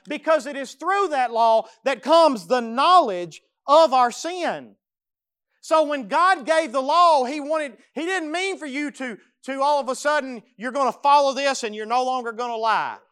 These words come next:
You're no longer going to, uh, commit adultery. You're no longer going to,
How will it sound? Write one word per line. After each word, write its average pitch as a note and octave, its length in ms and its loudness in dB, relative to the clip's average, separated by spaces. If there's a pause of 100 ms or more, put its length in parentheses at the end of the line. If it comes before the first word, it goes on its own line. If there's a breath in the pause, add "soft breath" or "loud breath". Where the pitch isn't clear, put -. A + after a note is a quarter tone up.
(120)
You're G#3 120 -10
no B3 180 4
longer B3 340 2
going A#3 320 -2
to, A3+ 340 -6
uh, G#3 220 2
commit A#3 280 -4
adultery. G3+ 500 -4
You're F3+ 100 -12
no A3+ 200 0
longer A#3+ 340 -2
going A3+ 340 -8
to, A3 360 -6